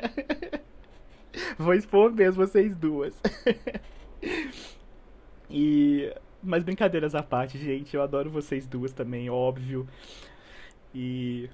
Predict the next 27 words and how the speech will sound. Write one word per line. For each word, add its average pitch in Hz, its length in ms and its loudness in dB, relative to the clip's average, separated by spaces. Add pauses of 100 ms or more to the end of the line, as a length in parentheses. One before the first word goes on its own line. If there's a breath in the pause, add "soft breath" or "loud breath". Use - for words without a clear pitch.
(260)
foi 139 180 0
muito 147 340 -4
bom, 147 340 0
muito 139 300 -12
bom 139 240 -4
trabalhar 135 400 -2
com 131 100 -14
vocês 127 320 -6
duas. 127 460 -6
Assim 147 260 -2
como 165 220 -8
foi 175 340 -6
ótimo 180 400 -4
também 151 320 -6
trabalhar 139 360 -4
com 147 100 -8
a 139 60 -4
Tessa 139 320 -6
novamente 160 680 -2
também. 139 320 -6
A - 20 -6
gente 147 200 -12
já 151 80 -4
trabalhou 151 400 -4
junto 139 260 -10
na 127 80 -8
Microsoft. 135 800 -6